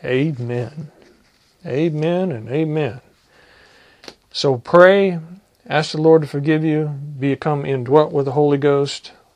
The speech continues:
listen to the guidance of the Holy Ghost, be led by the Holy Ghost, study the scriptures that can give us the knowledge and information that we need, take on the full armor of God, yield to the will of the Lord,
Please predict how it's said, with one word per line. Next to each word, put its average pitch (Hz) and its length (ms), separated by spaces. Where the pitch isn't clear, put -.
listen 151 340
to 151 80
the 143 100
guidance 139 420
of 139 60
the 131 80
Holy 139 260
Ghost, 135 420
be 143 140
led 143 380
by 139 160
the 135 100
Holy 135 240
Ghost, 131 380
study 170 440
the 151 120
scriptures 135 720
that 131 120
can 131 140
give 147 220
us 143 160
the 143 80
knowledge 135 320
and 131 100
information 131 560
that 135 80
we 127 100
need, 131 380
take 165 180
on 156 220
the 123 80
full 160 320
armor 147 320
of 135 120
God, 127 440
yield 165 480
to 170 120
the 147 100
will 143 240
of 143 40
the 135 60
Lord, 123 520